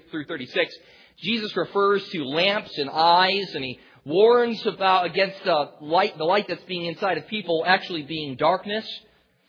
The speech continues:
These are subjects, again, that we considered in the Sermon on the Mount, Matthew five fifteen and Matthew six twenty-two and twenty-three. But as we dive into the last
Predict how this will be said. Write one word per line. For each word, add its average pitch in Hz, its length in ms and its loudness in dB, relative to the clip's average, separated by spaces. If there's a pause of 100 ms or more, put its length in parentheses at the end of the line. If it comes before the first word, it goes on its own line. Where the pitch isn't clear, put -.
(160)
These 147 120 -12
are 147 60 -6
subjects, 143 380 -6
again, 143 320 -6
that 123 100 -10
we 127 80 -14
considered 123 420 -10
in 117 120 -10
the 117 60 -12
Sermon 117 280 -10
on 110 80 -10
the 113 60 -6
Mount, 120 180 -4
Matthew 120 320 -10
five 127 160 -6
fifteen 170 540 -10
and 110 160 -10 (260)
Matthew 127 280 -6
six - 320 -8
twenty-two 135 520 -8
and 113 140 -10
twenty-three. 113 720 -12 (1900)
But 220 100 0
as 285 100 2
we 302 140 -4
dive 247 380 2
into 240 140 -6
the 202 60 -4
last 196 400 0